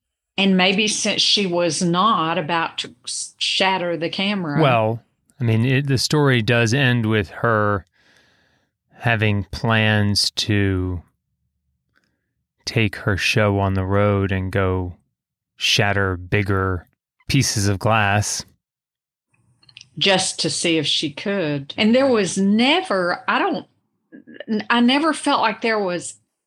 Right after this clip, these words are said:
Speaker 1: any acknowledgement on her part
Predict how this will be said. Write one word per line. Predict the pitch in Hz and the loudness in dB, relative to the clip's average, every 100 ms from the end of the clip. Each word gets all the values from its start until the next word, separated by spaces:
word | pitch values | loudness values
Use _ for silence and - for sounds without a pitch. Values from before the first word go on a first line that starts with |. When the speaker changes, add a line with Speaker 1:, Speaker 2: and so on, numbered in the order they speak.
| _ _ _ | _ _ _
Speaker 1:
any | 220 233 262 269 262 | -2 0 2 2 0
acknowledgement | 220 214 202 196 190 - 170 160 151 - | 0 0 2 2 0 -2 -4 -4 -6 -4
on | 180 175 | -2 -2
her | 170 - 214 202 - | -4 -2 -2 -2 -10
part | - 214 170 151 - _ - | -6 -2 -2 -4 -8 _ -16